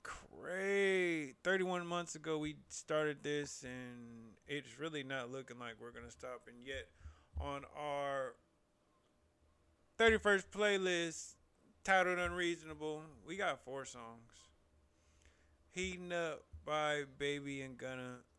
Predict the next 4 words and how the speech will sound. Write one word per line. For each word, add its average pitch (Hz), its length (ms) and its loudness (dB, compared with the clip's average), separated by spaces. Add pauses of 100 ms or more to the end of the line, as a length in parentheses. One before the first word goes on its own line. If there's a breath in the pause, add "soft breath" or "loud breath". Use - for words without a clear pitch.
(140)
Superhero 151 1040 -4 (1000)
by 135 260 -4
Metro 135 640 -6 (340)
Future. 127 480 -14